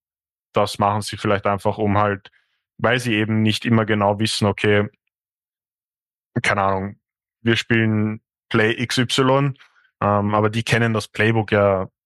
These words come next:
nicht wirklich. Also die wissen zwar, okay, das ist ein Power Run oder das ist ein Outside Zone Run oder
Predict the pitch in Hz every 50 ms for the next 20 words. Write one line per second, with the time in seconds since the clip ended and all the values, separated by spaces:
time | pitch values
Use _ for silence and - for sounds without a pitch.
0 | _ _ _ _ _ _ - 113 107 - - - 110 107 95 - 101 95 98 98
1 | 92 101 98 104 101 110 110 - - 110 104 - 113 107 104 104 104 101 - -
2 | 110 104 107 104 - - 104 98 95 - - 107 104 113 113 110 110 113 117 120
3 | 120 120 117 107 104 104 104 95 104 95 - 107 98 - 104 98 101 98 104 104
4 | - 110 104 - - - 110 110 117 117 117 120 120 123 120 120 120 107 104 101
5 | 101 98